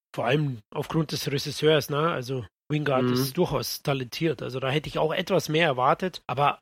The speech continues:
Speaker 1: okay, ich hab's ja gesagt, solider Film, aber mehr halt nicht.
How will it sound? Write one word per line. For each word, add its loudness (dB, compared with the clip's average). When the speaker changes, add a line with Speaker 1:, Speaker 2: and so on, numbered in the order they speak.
Speaker 1:
okay, -6
ich -4
hab's -2
ja 0
gesagt, -6
solider 0
Film, 0
aber -6
mehr -2
halt -6
nicht. -14